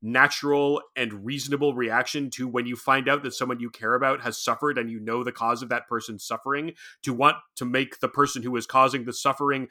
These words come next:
suffer in turn is a completely rational response. That doesn't mean that it's going to do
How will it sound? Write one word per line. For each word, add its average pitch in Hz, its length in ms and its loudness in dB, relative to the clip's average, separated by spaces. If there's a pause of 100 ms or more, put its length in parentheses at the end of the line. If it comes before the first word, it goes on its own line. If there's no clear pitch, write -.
(140)
suffer 131 380 2
in 120 200 -2
turn 143 480 0 (260)
is 143 140 -2
a 151 40 -2
completely 160 500 -4
rational 135 520 2
response. 107 680 -6 (220)
That 208 140 10
doesn't 240 240 2
mean 185 160 2
that 143 120 6
it's 135 120 2
going 147 220 0
to 123 80 -6
do 120 420 -6